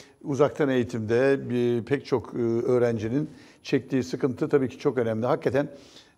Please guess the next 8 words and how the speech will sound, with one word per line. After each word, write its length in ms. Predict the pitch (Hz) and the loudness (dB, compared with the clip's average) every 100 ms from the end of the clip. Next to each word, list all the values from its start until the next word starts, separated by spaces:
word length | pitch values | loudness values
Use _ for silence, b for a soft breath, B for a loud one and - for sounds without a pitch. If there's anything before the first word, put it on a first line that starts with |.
| - | -6
e, 400 | 143 135 131 127 127 B B B B _ | -2 2 2 0 -4 B B B B _
bir 220 | 131 170 233 | 2 4 8
yıl 200 | 196 214 | 8 8
kayboldu. 640 | 180 160 123 104 104 170 | 10 10 8 2 0 0
Bir 120 | 196 | 0
yıl 140 | 240 165 | 2 4
kaybolurken, 840 | 139 160 190 269 220 175 208 277 | 6 6 4 2 4 4 4 -2
e, 40 | 226 | 0